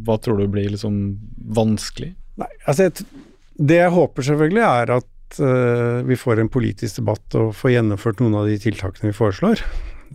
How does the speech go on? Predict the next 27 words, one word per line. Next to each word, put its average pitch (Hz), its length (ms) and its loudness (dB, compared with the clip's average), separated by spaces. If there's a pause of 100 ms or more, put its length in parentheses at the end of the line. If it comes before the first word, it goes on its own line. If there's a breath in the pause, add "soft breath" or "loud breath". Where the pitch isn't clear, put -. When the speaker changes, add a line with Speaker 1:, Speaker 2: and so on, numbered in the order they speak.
(240)
Speaker 2:
eh, 135 260 0
ut 113 80 -6
fra 117 100 0
at 107 80 -4
vi 110 120 2
mener 107 320 0
at 107 60 -4
det 107 100 0
er 107 100 -4
viktig. 180 240 -4 (560 loud breath)
Men 151 100 2
så 170 80 0
tror 131 160 4
jeg 202 100 4
også 139 240 0
det 127 100 2
er 127 80 4
viktig 127 380 -4
å - 20 -2
få 113 200 -6
en 110 80 -2
politisk 110 580 -8
diskusjon 117 920 -2 (560)
som - 360 2
går 120 180 4
lenger, 117 420 2
altså 123 360 0